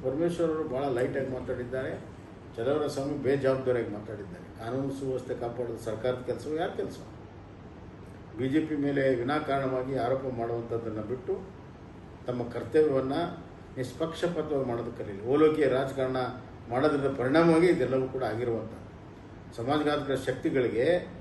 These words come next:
ಇವತ್ತು ನಾವು ಏನ್ ಬೇಕಾದ್ರೂ ಮಾಡಿದ್ರೆ ನಡೀತದೆ ಅನ್ನುವಂಥ ಒಂದು, ಆ, ಒಂದು, ಆ,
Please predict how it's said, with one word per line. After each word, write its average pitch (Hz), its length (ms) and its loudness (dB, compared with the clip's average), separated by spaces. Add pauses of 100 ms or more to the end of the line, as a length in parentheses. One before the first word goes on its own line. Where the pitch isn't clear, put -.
(220)
ಇವತ್ತು 135 280 2
ನಾವು 120 160 2
ಏನ್ 165 180 8
ಬೇಕಾದ್ರೂ 160 420 4
ಮಾಡಿದ್ರೆ 143 420 4
ನಡೀತದೆ 170 340 8
ಅನ್ನುವಂಥ 143 480 2 (800)
ಒಂದು, 139 360 2
ಆ, - 340 -8 (720)
ಒಂದು, 135 240 -2
ಆ, 120 840 -6